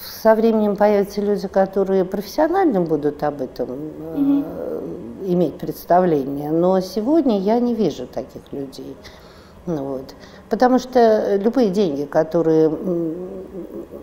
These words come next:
Speaker 1: может получить на любую программу, любые
Speaker 2: Мгм.
Speaker 1: абсолютно, можно даже астрономически уложить,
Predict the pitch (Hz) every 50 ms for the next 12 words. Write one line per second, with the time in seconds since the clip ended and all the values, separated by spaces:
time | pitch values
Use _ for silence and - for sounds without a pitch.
0 | - 233 202 196 202 190 170 170 165 - - 180 180 175 175 - 175 156 156 170
1 | 170 165 175 165 170 165 151 139 - - 156 156 156 - 147 135 131 120 - 151
2 | 175 220 247 226 190 185 165 139 131 131 - - - - - - - 151 151 135
3 | 135 131 - - 147 147 160 180 180 - - 175 170 165 165 156 160 156 160 -
4 | - - 165 156 143 139 147 135 - - - - - - - 131 135 131 139 135
5 | - 139 -